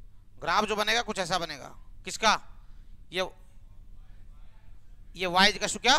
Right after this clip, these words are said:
रूट x का। वाई स्क्वायर is equal to x रहता तो ये बनता। सुन लो, कहाँ गया?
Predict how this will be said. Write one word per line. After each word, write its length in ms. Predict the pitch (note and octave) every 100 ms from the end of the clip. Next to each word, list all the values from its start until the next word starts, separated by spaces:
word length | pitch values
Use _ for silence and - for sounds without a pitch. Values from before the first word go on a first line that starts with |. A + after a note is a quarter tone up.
| -
रूट 220 | E3 E3
x 160 | D#3 -
का। 240 | - - - - - - D3+
वाई 440 | E3 F#3 C#4 D4+
स्क्वायर 420 | - - B3+ C#4
is 80 | D4+
equal 220 | D#4 C#4+
to 140 | C#4+ C#4+
x 160 | -
रहता 240 | D4 C4+ D4+
तो 160 | D#4 D4+
ये 100 | D4
बनता। 300 | A3+ - - - - - - - - - - - -
सुन 140 | - D4+
लो, 100 | A#3 -
कहाँ 120 | G3+ A3
गया? 200 | D3+